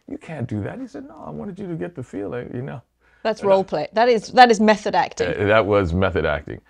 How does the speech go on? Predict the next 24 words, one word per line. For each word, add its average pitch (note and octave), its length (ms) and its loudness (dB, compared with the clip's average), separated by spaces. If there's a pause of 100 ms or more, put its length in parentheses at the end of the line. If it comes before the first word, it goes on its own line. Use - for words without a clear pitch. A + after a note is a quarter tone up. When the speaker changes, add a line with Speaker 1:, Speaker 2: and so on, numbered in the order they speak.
(280)
Speaker 2:
You D4 180 2
said A#3 440 -6
something D#3+ 600 0
a E3 60 -2
minute D#3+ 280 4
ago, C#3 260 -4
which - 200 -6
is C#3 160 -4
that - 200 -8 (220)
cops - 500 -8
are - 60 -6
students - 1000 -2
of B2 120 -6
human B2+ 540 -6
nature. - 520 -10 (280)
Speaker 1:
Yeah. - 220 -18 (1400)
Speaker 2:
And F3 200 0
actors D#3+ 460 -8
are - 180 -8
too. - 400 -10 (480)
Speaker 1:
Yes. - 320 -18 (800)
Speaker 2:
How C4+ 300 -6
are C#4+ 40 -2
you, E3+ 540 0